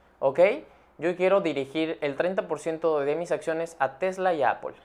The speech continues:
Ya sabes dónde está tu dinero. El treinta por ciento de tu dinero está en Tesla y Apple.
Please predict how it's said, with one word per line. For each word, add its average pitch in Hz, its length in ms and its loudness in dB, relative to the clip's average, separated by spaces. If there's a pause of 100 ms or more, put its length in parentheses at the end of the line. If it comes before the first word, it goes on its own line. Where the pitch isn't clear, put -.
(420)
Ya 135 160 2
sabes 208 320 0
dónde 147 200 -4
está 139 200 0
tu 143 80 -6
dinero. 117 300 -4
El 104 80 -12
treinta 208 320 0
por - 180 -6
ciento 165 240 -4
de 135 80 -4
tu 143 140 -4
dinero 151 260 -2
está - 160 -4
en 151 140 -2
Tesla 185 300 -4
y 147 100 0
Apple. - 260 0